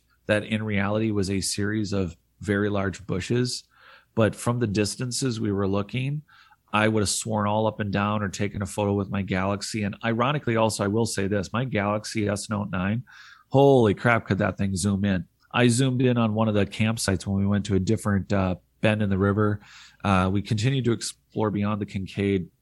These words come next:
'cause again, what if everybody was wrong? So, like, what, let's look at other areas. But, uh, my zoom ability on my Samsung was pretty significant, but we had all this other equipment. I had a Sony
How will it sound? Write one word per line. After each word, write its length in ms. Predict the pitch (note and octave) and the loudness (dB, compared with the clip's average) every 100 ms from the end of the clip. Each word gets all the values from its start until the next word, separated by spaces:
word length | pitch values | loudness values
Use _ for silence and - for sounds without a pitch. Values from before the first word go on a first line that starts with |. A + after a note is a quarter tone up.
| _ - _ | _ -20 _
'cause 220 | A#2+ G#2+ | 0 2
again, 240 | A2 G#2 G2 | 2 0 2
what 120 | G2 | 0
if 80 | G#2 | 0
everybody 280 | G2 G#2 | 2 4
was 180 | G#2+ A2 | 4 4
wrong? 320 | A2 G#2 G2+ | 4 4 2
So, 160 | F#2 G2+ | 0 0
like, 140 | G2 | 0
what, 220 | - G2 - | 0 -2 0
let's 220 | G2 - | -2 -2
look 180 | G2+ A2+ | 0 4
at 80 | |
other 220 | A2 A2+ A#2+ | 4 4 2
areas. 500 | G2 G2 G2 G2+ - - - - - | 2 2 2 0 -6 -20 -20 -20 -8
But, 380 | G#2+ G#2+ G2+ - _ _ _ - - | 2 4 2 -4 _ _ _ -16 0
uh, 280 | A2+ G#2+ G#2 | 2 4 2
my 400 | A2+ A#2 B2 A#2 | 4 4 4 4
zoom 260 | G2+ A#2 | 6 4
ability 460 | A#2+ A2 G#2 G2+ G2+ | 4 2 4 2 2
on 160 | G2+ G2+ | 0 0
my 180 | G2 G2 G2 | 0 0 -2
Samsung 540 | G#2 - A2 G#2 - F#2+ | -4 0 0 0 -2 -2
was 160 | F2 - _ _ | -4 -6 _ _
pretty 180 | - A#2+ | 2 2
significant, 640 | - F#2+ G2+ G2 - F2+ - | 0 -4 -4 -4 -8 -10 -4
but 200 | G#2+ A#2+ | -4 0
we 160 | A#2+ | 0
had 160 | B2 B2+ | 2 2
all 120 | A#2 | 2
this 200 | G#2+ - | 2 0
other 180 | G#2+ G2 | 0 0
equipment. 600 | - C#3 B2+ B2 A#2 - - - - - | 0 0 2 0 0 -6 -20 -20 -20 -2
I 60 | G#2+ | 0
had 180 | G2+ F#2+ | 0 0
a 40 | |
Sony 600 | - A#2+ A2+ G#2+ G#2 | 0 0 0 0 -2